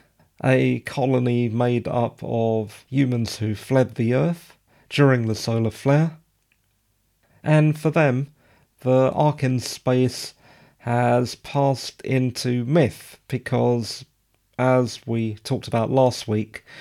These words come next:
the evacuees aboard the Ark slept a little longer than they should have done.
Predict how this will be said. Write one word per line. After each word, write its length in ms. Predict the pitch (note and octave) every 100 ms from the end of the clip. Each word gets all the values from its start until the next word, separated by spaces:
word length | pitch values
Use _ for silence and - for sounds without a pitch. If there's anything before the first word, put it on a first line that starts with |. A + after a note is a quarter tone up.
| - - - _
the 360 | B2 A2 A2+ A2
evacuees 720 | A2+ B2 B2+ - A#2+ A2+ A2+
aboard 360 | A2 G2 B2 G#2+
the 140 | A2
Ark 500 | A2 G#2+ A2 - - _ _ _ _
slept 560 | - - B2 - - -
a 100 | B2+
little 300 | C#3 D3+ B2
longer 640 | B2 C3 C3 A#2+ A#2 A2 G#2 _ _ _ _ _
than 280 | A#2+ A2 A2
they 100 | A2+
should 220 | - D3+
have 140 | A2+
done. 300 | - G#2+ F#2+